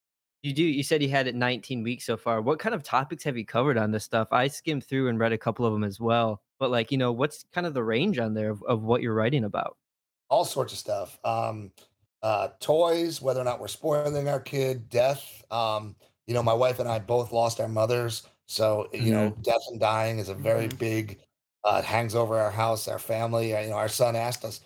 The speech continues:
Speaker 2: "When you die, people stop loving you?" Like, you know, and he was three and a half at the time. And,
Speaker 1: Yeah.
Speaker 2: um, you know, the last one was about sharing good news.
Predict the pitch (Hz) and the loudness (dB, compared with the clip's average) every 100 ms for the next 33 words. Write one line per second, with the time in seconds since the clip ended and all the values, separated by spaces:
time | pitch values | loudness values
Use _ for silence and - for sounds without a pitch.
0 | _ _ 113 123 123 127 131 120 - _ | _ _ -6 -6 0 2 4 2 -4 _
1 | _ _ 117 110 101 101 85 113 120 151 | _ _ -8 -6 -2 -2 0 0 0 0
2 | 170 202 226 214 117 110 _ _ _ _ | 0 0 0 -2 -4 -4 _ _ _ _
3 | - 165 165 165 151 175 - - 139 127 | 2 4 4 2 2 2 0 -4 0 2
4 | 107 107 107 - 117 104 110 123 123 - | 2 0 -2 -6 -6 -2 0 0 -2 -8
5 | - - 113 113 131 127 120 117 117 _ | -20 -10 0 2 4 4 2 -2 -8 _
6 | _ _ 147 135 131 127 131 - 139 131 | _ _ -2 0 2 2 2 0 -2 -2
7 | 135 131 131 - - 123 123 117 110 110 | 2 2 0 -6 -6 -2 -2 -2 -6 -4
8 | 120 135 143 139 123 | -4 -2 -2 -2 -4